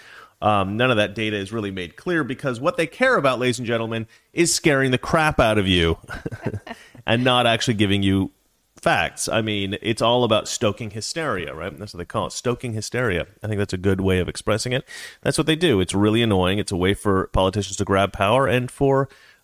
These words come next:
um, newspaper articles to get clicks on their, on their, uh, you know, to, to make provocative headlines. All right. Well, enough about this, uh, jibber jabber.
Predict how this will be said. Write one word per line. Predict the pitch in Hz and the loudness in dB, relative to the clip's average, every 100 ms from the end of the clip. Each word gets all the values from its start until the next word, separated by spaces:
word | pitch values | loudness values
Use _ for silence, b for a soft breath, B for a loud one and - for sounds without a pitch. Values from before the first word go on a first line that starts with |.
| - | -2
um, | 127 131 131 127 113 - _ _ _ _ _ _ _ - _ _ _ _ _ _ _ _ _ _ | 2 2 2 -2 -8 -12 _ _ _ _ _ _ _ -20 _ _ _ _ _ _ _ _ _ _
newspaper | 135 170 - 131 | 0 2 2 4
articles | 110 123 131 127 | 4 4 0 0
to | 131 | 0
get | 135 | -2
clicks | - 156 - - - - - | -2 -4 -4 -6 -6 -6 -4
on | 127 123 | -4 0
their, | 123 123 123 127 - | 2 2 0 -4 -10
on | 120 120 | -8 -2
their, | 117 120 123 | 0 0 0
uh, | 123 - 117 | -2 -4 -8
you | - 113 | -6 -4
know, | 107 | -4
to, | - - | -4 -8
to | - | -2
make | 123 117 | -2 -2
provocative | 123 120 - 120 | -2 -2 -2 -6
headlines. | 120 170 98 85 - _ _ _ _ _ _ _ _ - | -2 0 0 -2 -8 _ _ _ _ _ _ _ _ -2
All | 151 | -2
right. | 104 - B B B | -2 -6 B B B
Well, | 117 | -2
enough | 127 151 | 0 0
about | 147 131 120 | 0 0 0
this, | 131 - 135 | -2 0 2
uh, | 123 123 - _ _ 107 | 2 2 -4 _ _ -6
jibber | 107 151 170 120 | 0 2 2 2
jabber. | 113 113 113 160 - | 2 4 4 2 -2